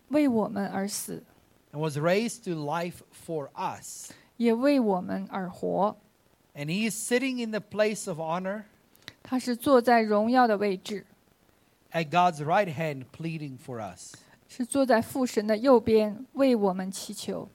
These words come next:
Speaker 2: The cross was not the end of Christ's assignment for you.
Speaker 1: 十字架不是耶稣基督的使命的终结。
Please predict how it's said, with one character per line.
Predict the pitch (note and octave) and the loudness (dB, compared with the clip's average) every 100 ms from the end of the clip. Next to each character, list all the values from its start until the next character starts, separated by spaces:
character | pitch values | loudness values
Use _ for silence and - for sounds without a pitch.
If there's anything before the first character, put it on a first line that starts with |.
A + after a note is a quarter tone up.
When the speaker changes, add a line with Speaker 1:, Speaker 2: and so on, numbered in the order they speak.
| _ _ _ _ _ _ _ _ _ - - | _ _ _ _ _ _ _ _ _ -20 -12
Speaker 2:
The | E3 | -12
cross | - A3 C4 G#3+ F3 B3 | -4 2 4 2 0 -4
was | E3+ D#3+ | -4 -6
not | D#3 G3 G3 | -4 -4 -4
the | G3+ G3 | -12 -12
end | F3+ F#3+ E3 C3 - | -8 -8 -8 -12 -10
of | D#3+ - | -10 -10
Christ's | - F3 D3+ C3+ - - D3+ | -8 -6 -6 -8 -14 -14 -14
assignment | C3+ D3+ D3 C#3+ C3 A#2+ | -10 -6 -6 -6 -10 -14
for | - C3 | -12 -12
you. | A#2 A2+ G#2 G#2 _ - _ _ _ | -12 -14 -16 -20 _ -20 _ _ _
Speaker 1:
十 | - B3 | -6 -4
字 | A#3+ C#4+ | -2 2
架 | D#4+ C#4+ A#3 G#3+ - _ _ - | 4 4 2 -6 -18 _ _ -10
不 | A#3 B3 C#4 | -6 -2 -2
是 | C#4 D#4+ C#4+ A3+ | -2 0 0 0
耶 | A#3 B3 | 0 0
稣 | A#3+ B3 | 0 -4
基 | A#3+ B3+ | -4 -4
督 | A#3+ A#3+ A#3+ A#3+ - _ _ | 0 0 0 -2 -10 _ _
的 | B3 A3 | 2 2
使 | A3 - A#3 G3 | 2 -4 -4 -2
命 | A#3 A3+ | 0 0
的 | F#3+ | -2
终 | E3 A#3+ A#3 | -2 0 0
结。 | A#3 D#3 A2+ | -2 -6 -8